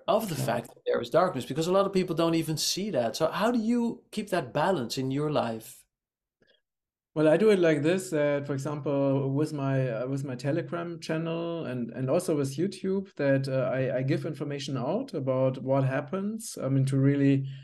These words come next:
Speaker 2: help people wake up or see the truth. I mean, for, for example, let's say once in a week, we also give, uh, still on my Telegram channel, we give information about the whole covid hoax, what happened, you know?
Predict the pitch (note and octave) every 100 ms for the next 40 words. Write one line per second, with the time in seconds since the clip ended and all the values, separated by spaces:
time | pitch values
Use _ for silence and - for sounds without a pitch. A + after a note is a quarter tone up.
0 | - - C#3+ D#3 - - D#3+ E3 D3+ C3+
1 | D3 - C#3+ D#3+ - B2+ A#2+ D3 C#3 C#3
2 | D3+ F3 F3+ C#3 C3+ C3 - - - -
3 | _ - A#2 C3+ C3+ C3+ C3+ C3+ C3 B2+
4 | B2+ G#2 B2 B2+ C3+ B2+ B2 C#3 C3+ C#3
5 | C3 D3 F#3+ C#3+ C3+ C3+ C3+ C3 C3 C3
6 | - - - _ - C3 D3 C#3 C3+ -
7 | - - D3+ D3+ E3 C#3+ C#3+ C#3 C#3+ C#3+
8 | C#3 C#3 C3+ C#3 C#3 C3 C3 C3 C3+ C3+
9 | C3 C3+ C3+ C3+ D#3 D3+ C3+ C3 C3 C3+
10 | C3+ - - _ _ _ _ C#3+ C3+ C#3
11 | D3 D3 C#3+ C3+ - _ _ _ _ D#3+
12 | D#3+ D#3 D#3 D#3 - D3 D#3 E3 D#3 -
13 | - C3+ C#3+ C#3+ C3+ C#3+ C#3 D3 C#3+ D3
14 | C#3 C3+ B2+ C#3+ E3